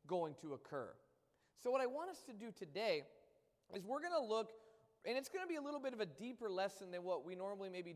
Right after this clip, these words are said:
do on a Sunday morning. I want us to look into some of the predictive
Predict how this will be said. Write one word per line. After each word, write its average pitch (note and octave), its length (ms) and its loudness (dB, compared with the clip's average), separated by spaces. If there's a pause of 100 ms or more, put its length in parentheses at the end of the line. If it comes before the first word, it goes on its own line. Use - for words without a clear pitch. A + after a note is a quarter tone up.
do F3+ 260 -2 (380)
on F3 120 -2
a E3 60 -4
Sunday G3+ 400 -6
morning. E3+ 440 -4 (520)
I A#3 100 0
want F4+ 200 0
us - 200 -4
to A3+ 100 2
look G3+ 420 0
into G#3+ 500 -6 (200)
some C#4+ 280 -4
of D4 80 2
the C4+ 100 4
predictive B3 840 -4